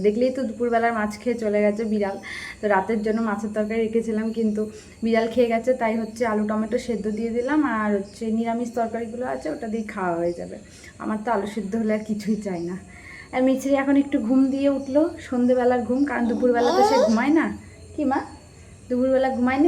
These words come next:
তাই সন্ধেবেলা একটুখানি ঘুম দিয়ে উঠলো। তো এই যে ভাতটা বসিয়ে দিলাম,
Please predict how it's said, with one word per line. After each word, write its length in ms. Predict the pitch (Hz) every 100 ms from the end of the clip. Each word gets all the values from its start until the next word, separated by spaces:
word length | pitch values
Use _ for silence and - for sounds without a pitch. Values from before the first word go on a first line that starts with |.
| 302
তাই 80 | 294
সন্ধেবেলা 360 | 240 233 233 226 226
একটুখানি 300 | 240 247 233
ঘুম 100 | 214 226
দিয়ে 120 | 233 233
উঠলো। 200 | 240 320 - - - - -
তো 60 | 247
এই 60 | 233
যে 60 | 233 214
ভাতটা 260 | 214 - 226
বসিয়ে 280 | 233 254 254
দিলাম, 200 | 262 285